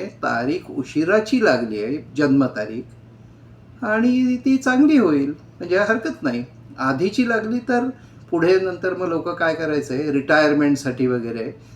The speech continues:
तर जास्त दिवस काम करता येतं असं. म्हणून ते म्हणाले की "उशिराची तारीख लागली आहे, हरकत नाही." पण ती तारीख, जी जन्मतारीख होती,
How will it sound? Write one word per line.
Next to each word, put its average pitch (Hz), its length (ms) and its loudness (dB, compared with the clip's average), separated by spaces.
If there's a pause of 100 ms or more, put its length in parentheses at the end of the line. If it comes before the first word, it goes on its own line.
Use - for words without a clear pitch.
(140)
तर 220 60 -2
जास्त 202 420 0
दिवस 185 440 -4
काम 143 260 0
करता 131 360 -4
येतं 104 340 -6 (500)
असं. - 240 -8 (500)
म्हणून 202 360 -2
ते 226 80 0
म्हणाले 233 640 0
की 233 180 -4
"उशिराची 180 580 -2
तारीख 190 420 -2
लागली 156 280 -2
आहे, 220 80 -4
हरकत 311 420 -4
नाही." 135 220 -4 (680)
पण 214 140 0
ती 247 260 0
तारीख, 220 380 0
जी 214 220 -8
जन्मतारीख 175 680 -4
होती, - 420 -4